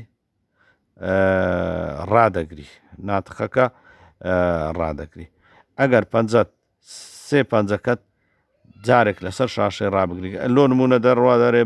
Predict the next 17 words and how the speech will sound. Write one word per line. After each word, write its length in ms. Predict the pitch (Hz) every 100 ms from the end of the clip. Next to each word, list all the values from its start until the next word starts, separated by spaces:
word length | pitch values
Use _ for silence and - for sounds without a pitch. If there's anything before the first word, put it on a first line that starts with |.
| 117
بە 100 | 117 113 117
زەبت، 320 | 120 107 107 _ _ - - - _ -
پاشان 400 | 113 - 113 110
وایفا، 460 | 113 110 104 - 110 110
ئەوە، 240 | 113 107 104 101
برێن، 280 | 113 110 107
ئە، 120 | 107 104 104 104 98
هاتف، 540 | 107 104 - 107 101 - 101 104 107
ڕیسالە، 600 | 107 - 107 104 104 104 101 101 - - - _ 107
جات، 220 | 117 107 90
ئیتیسال، 380 | 110 - 113 107 110
ئەتو 180 | - 107
پ-، 160 | - - _ - -
سێ 120 | - 131
پەنجەی 260 | 110 104 113
خۆت 120 | 110 104
لەسەری 300 | 107 139